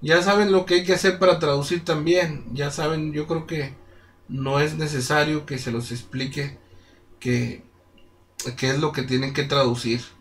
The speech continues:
Muy bien, ahí está. Ahí está el tips y aquí vienen ya la, igual,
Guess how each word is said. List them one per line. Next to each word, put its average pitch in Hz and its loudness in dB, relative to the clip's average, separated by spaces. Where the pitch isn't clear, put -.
Muy 135 -4
bien, 160 4
ahí 139 0
está. 156 0
Ahí 143 4
está 151 4
el 139 -2
tips 190 0
y 151 0
aquí - -6
vienen 156 0
ya 147 6
la, 147 2
igual, 143 2